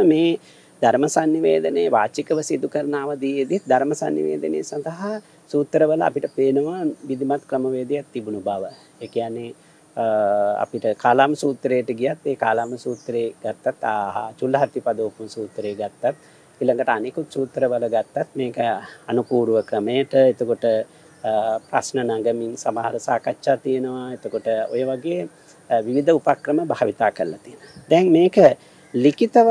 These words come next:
පටන් ගත්තට පස්සේ, ඒ ලිඛිතව ධර්මයේ sannivedanaya කරන්න පටන් ගත්තට පස්සේ අපිට විශාල සාහිත්‍යයක්, අ, ක්‍රමයෙන් වර්ධනය වුණා. ඒ තමයි දැන් අපිට අපේ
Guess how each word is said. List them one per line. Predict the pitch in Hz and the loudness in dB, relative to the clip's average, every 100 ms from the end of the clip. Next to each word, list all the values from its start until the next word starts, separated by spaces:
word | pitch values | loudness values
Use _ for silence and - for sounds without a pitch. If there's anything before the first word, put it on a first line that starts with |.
| 214 | 6
පටන් | 175 160 147 | 4 0 0
ගත්තට | 127 113 107 107 | 0 -2 -4 -2
පස්සේ, | - 98 - 135 202 269 - - - - | -2 -2 -2 0 0 0 -10 -20 -12 4
ඒ | 143 135 | 8 8
ලිඛිතව | 117 131 - 196 214 220 208 | 6 -2 -2 2 4 6 4
ධර්මයේ | 151 139 147 156 151 | 4 4 2 0 -4
sannivedanaya | 143 139 131 143 143 135 135 | -2 -2 0 0 0 0 -2
කරන්න | 131 127 120 117 | -2 -4 -4 -2
පටන් | 120 123 117 | -4 -4 -4
ගත්තට | 107 - - - | -4 -4 -4 -2
පස්සේ | 117 - - 214 | -2 -2 2 4
අපිට | 190 - 165 208 214 190 - - | 4 0 -4 -2 -2 -4 -14 -16
විශාල | - 123 165 190 | -10 -2 0 0
සාහිත්‍යයක්, | 185 147 139 151 - - 175 202 - | 0 -2 -2 -6 -8 -4 -4 -4 -4
අ, | 147 123 123 120 117 | 2 4 4 2 -2
ක්‍රමයෙන් | 120 139 127 151 170 | -4 -4 -2 -2 0
වර්ධනය | 123 113 98 92 | 0 0 -4 -8
වුණා. | 92 92 - - _ _ - | -12 -16 -18 -20 _ _ -8
ඒ | 123 127 | -4 -2
තමයි | 131 117 135 | -4 -6 -4
දැන් | 131 117 | -2 -4
අපිට | 113 - 120 123 117 - _ _ - | -6 -10 -4 -2 -2 -6 _ _ -16
අපේ | - 110 117 110 | -10 -4 0 0